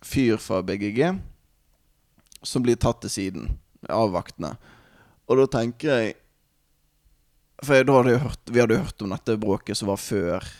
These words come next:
ehm, før kampstart. Og da begynner jeg å tenke, nei, var han involvert? Ja, men han er jo en av de, altså, jeg, jeg, jeg kan faktisk ikke navnet på han, men det er jo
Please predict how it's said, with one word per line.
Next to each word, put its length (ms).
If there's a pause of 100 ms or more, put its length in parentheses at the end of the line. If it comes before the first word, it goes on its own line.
(480)
ehm, 880 (240)
før 380
kampstart. 560 (1120)
Og 120
da 80
begynner 220
jeg 40
å 40
tenke, 220
nei, 160
var 180
han 260
involvert? 580 (340)
Ja, 80
men 100
han 220 (460)
er 140
jo 80
en 160
av 80
de, 160
altså, 200
jeg, 80
jeg, 320
jeg 160
kan 240
faktisk 280
ikke 120
navnet 200
på 120
han, 120
men 220
det 100
er 60
jo 60